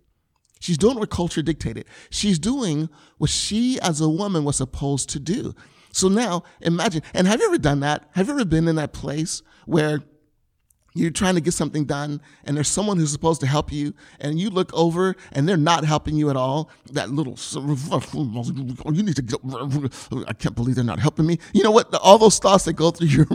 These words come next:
mind at that moment, I'm sure those are all going through Martha's mind.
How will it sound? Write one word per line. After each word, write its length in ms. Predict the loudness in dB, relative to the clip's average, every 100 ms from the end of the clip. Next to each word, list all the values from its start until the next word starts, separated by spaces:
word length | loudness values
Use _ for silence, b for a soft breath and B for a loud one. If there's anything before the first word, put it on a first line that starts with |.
| 2
mind 480 | 2 0 0 -2 -2
at 100 | -2
that 180 | -2 -2
moment, 400 | -2 0 -2 -4 B B B 0
I'm 120 | 2
sure 220 | 4 2
those 260 | 4 2 4
are 60 |
all 180 | 2 2
going 240 | 2 -2 0
through 160 | -2
Martha's 460 | 0 0 0 -2 -2
mind. 380 | -4 -4 -10